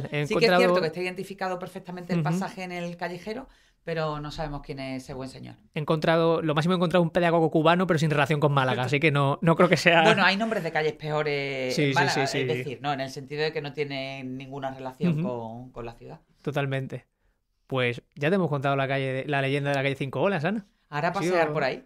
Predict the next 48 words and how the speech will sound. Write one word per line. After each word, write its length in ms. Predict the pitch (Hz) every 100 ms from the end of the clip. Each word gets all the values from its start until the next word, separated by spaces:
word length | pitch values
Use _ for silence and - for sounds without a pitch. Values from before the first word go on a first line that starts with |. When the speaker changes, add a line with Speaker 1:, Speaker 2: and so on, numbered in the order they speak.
| _ -
Speaker 1:
Totalmente, 500 | 139 156 208 214 170
sí, 80 | 175
sí. 200 | 240 170
Aparte 300 | 170 185 190
que, 260 | 165 - 160
eh, 80 |
decías 240 | 143 143 190
en 80 | 220
el 60 |
principio 280 | 208 185 202
del 120 | 190
capítulo 520 | 180 160 202 240 285 - _ _ _
lo 120 | 143
de, 460 | 139 135 131 127 127
lo 140 | 131
de 100 | 127
callejear, 600 | 127 135 131 - 156 156 139
¿no? 120 | 180
Con 140 | 165
esa 220 | 139 151 147
feria, 420 | 165 165 160 151
esa, 540 | 143 156 151 143 143 - _ _ _
esa 240 | - 156
Semana 280 | 139 156 147
Santa, 380 | 147 185 190 202
y 80 | 139
me 60 | 160
apetece 280 | 147 160 165
mucho 360 | 147 - 123 -
volver 220 | 147 160
a 20 | 233
Speaker 2:
Sí, 80 |
Speaker 1:
esa 100 | 240
normalidad, 280 | 160 160 156
Speaker 2:
además, 220 | 220 240 143
Speaker 1:
de 60 |
Speaker 2:
y 20 | 143
además 180 | 160
Speaker 1:
meterte 220 | 185 190 214
Speaker 2:
es 60 |
Speaker 1:
por 80 | 180
Speaker 2:
un 40 | -
entorno 180 | 156 147 226
Speaker 1:
callejones. 260 | 226 240
Speaker 2:
que 60 | 208
ha 40 |
experimentado 640 | 180 185 190 185 190 208 202
muchísimo, 1080 | 175 202 190 202 196 202 196 175 165 151